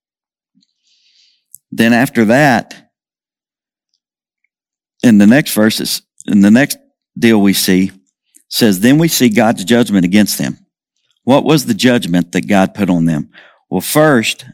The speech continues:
after she ate the fruit, we see that he cursed the serpent, first and foremost. But then he turns to Adam and Eve.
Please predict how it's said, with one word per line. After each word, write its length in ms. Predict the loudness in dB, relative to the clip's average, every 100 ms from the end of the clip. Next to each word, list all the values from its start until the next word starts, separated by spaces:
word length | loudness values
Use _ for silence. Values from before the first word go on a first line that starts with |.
| -10
after 340 | -6 -4 -4 -4
she 240 | 0 2
ate 200 | 2 2
the 60 | -2
fruit, 440 | -4 0 0 -2 -6
we 140 | -4 -2
see 260 | 2 2
that 180 | 0 -2
he 140 | -4
cursed 420 | -4 -2 -4 -4 -10
the 60 |
serpent, 460 | -6 -4 -4 -6 -18 _ _
first 320 | -4 -4 -4
and 140 | -6
foremost. 580 | -4 -4 -4 -6 -12 -20 _ _ _ _ _ _ _ -4
But 160 | -2
then 220 | 2 2 4
he 120 | 2
turns 400 | 2 0 0 0
to 180 | -2 0
Adam 300 | 0 0 2
and 100 | 4
Eve. 320 | 2 0